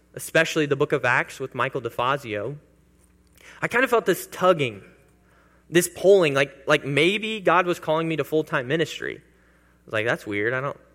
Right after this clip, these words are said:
really wanna do that. I don't like standing in front of people. I definitely don't wanna preach." And so, ironically, and so, uh, I was praying about it,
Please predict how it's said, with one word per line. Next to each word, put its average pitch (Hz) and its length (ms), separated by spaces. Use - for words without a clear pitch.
really 127 200
wanna 123 200
do 120 160
that. 127 180
I 123 60
don't 127 120
like 127 160
standing 123 380
in 113 100
front 120 220
of 113 80
people. 123 260
I 104 80
definitely 131 280
don't 120 100
wanna 117 160
preach." - 580
And 120 120
so, 120 420
ironically, 117 680
and 190 160
so, 185 420
uh, 165 380
I 165 140
was 175 180
praying 208 340
about 190 340
it, 190 200